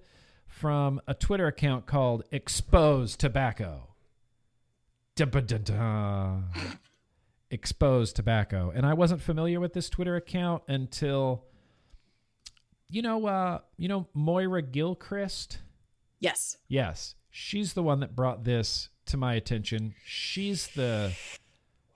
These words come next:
Speaker 1: something vice president of P M I?
Speaker 2: I thought she was, like, a s-,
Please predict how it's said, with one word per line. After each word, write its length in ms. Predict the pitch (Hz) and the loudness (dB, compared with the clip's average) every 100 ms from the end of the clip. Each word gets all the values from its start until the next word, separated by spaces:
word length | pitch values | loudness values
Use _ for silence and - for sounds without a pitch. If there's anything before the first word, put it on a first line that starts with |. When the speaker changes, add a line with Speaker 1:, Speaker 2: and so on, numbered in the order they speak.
| _ | _
Speaker 1:
something 800 | - - - 226 - 302 302 285 | -16 -10 -6 -6 -8 -14 -12 -12
vice 340 | 160 185 247 - | -6 -2 -2 -6
president 600 | - 185 208 277 294 311 | -4 -2 -2 -4 -8 -10
of 140 | - | -2
P 240 | - 262 | -2 -2
M 200 | 277 285 | -6 -8
I? 500 | 294 302 294 302 254 240 _ _ _ _ _ _ _ _ _ | -8 -10 -10 -10 -12 -14 _ _ _ _ _ _ _ _ _
Speaker 2:
I 40 | 294 | -10
thought 60 | 285 | -6
she 100 | 339 | -8
was, 160 | 269 | -6
like, 100 | 226 | -6
a 40 | 143 | -8
s-, 280 | - - | -10 -18